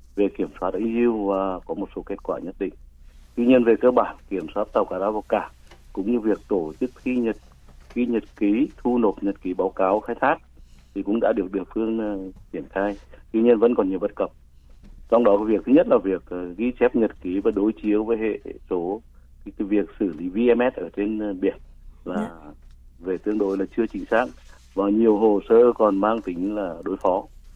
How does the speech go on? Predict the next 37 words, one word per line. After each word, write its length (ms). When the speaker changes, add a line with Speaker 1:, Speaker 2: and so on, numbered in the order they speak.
Speaker 1:
và 120
ghi 280
thì 160
thiếu 180
thông 100
tin. 220
Ở 140
đây 160
thì 120
tôi 140
cũng 160
chia 220
sẻ 220
về 140
nguồn 280
lực 160
ở 160
địa 140
phương 260
thì 60
rất 160
là 80
hạn 240
chế. 160
Có 120
nhiều 220
địa 160
phương 280
ấy, 180
thì 100
cái 120
việc 340
mà 320
giám 320
sát 160
tàu 160
cá 180